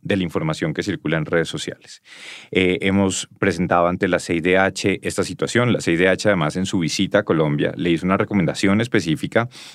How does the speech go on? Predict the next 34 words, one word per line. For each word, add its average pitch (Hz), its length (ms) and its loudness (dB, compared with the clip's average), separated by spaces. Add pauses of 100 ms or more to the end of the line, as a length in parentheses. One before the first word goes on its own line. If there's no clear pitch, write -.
(100)
al 90 180 2
Estado 95 600 2 (300)
de 98 140 4
abstenerse 110 880 2
de 110 140 2
hacer 95 180 0
el 92 80 0
monitoreo 90 720 2
y 101 80 2
etiquetado 85 720 0
en 107 140 2
la 92 80 2
información 82 760 0
de 95 140 2
redes 101 240 2
sociales 85 440 -2
porque 78 480 0
es 76 200 -4
muy 110 240 4
lesivo 107 400 2
para 95 160 2
la 80 80 0
libertad 78 300 -2
de 85 40 0
expresión. - 460 -6 (480)
Entonces, 123 140 6
en 139 80 4
el 117 80 4
marco 113 320 4
de 123 40 4
esta 123 140 0
investigación, 95 560 2
donde 80 200 2
hemos 87 300 0